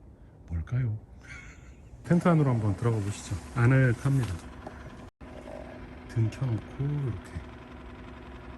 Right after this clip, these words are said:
난로하고 있습니다. 난로 저기 캠프 이치레라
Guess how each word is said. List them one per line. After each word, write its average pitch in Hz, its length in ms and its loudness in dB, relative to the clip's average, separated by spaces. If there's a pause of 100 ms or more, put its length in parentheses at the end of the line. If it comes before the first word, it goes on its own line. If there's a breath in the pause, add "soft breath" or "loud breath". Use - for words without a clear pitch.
(140)
난로하고 110 460 2
있습니다. 90 280 -2 (200)
난로 208 320 4
저기 151 320 4 (1200)
캠프 202 280 2
이치레라 131 640 2